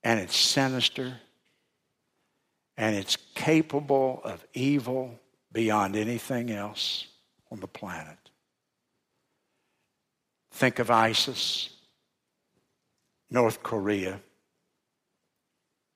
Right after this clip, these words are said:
all the problems in our world today.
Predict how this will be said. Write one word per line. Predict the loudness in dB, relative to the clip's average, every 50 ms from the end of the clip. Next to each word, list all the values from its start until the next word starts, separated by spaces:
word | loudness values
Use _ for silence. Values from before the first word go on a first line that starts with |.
| _ _ _ _ _ _ _ _ _ _ _ _ _ _ _ _ _ _ _ _ _ _ 0
all | 6 6 8 8 6
the | 2
problems | -4 0 2 2 2 2 2 -2 -6 -8 -8 -8
in | -8
our | -8 -12 -12
world | -12 -12 -12 -10 -12 -12 -12
today. | -12 -12 -10 -10 -10 -10 -14 -16